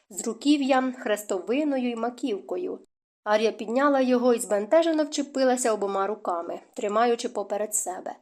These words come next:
Він був набагато важчий, ніж здавався, і важчий за голку.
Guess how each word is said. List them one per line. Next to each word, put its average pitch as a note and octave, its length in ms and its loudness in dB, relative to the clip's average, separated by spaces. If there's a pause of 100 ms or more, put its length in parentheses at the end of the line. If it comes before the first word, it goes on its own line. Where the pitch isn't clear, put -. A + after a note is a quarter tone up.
(360)
Він A#3+ 140 0
був E4 120 2
набагато D#4 520 2
важчий, D#4 480 0
ніж C#4+ 160 2
здавався, F#3+ 720 2 (120)
і G3 100 0
важчий F#3+ 420 2
за A#3+ 120 0
голку. B3 580 -2